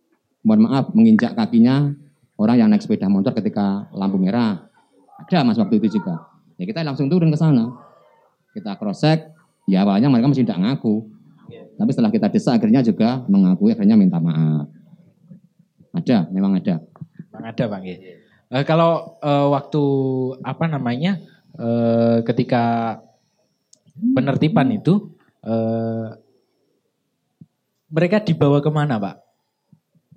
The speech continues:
Speaker 2: Ada tempat khusus nggak untuk misalnya tidak hanya manusia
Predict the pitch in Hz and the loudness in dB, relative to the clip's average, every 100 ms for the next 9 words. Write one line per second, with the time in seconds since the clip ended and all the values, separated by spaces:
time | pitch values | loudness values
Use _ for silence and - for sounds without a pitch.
0 | - - _ _ 127 - 139 139 160 156 | -20 -20 _ _ -4 0 2 2 2 2
1 | 151 - 160 185 156 117 104 123 123 127 | 0 0 2 0 -2 -4 -6 -6 -4 -4
2 | 120 107 123 135 131 147 156 160 143 135 | -4 -6 -6 -4 -4 -4 -2 0 2 2
3 | 139 135 135 135 | 0 -2 -4 -6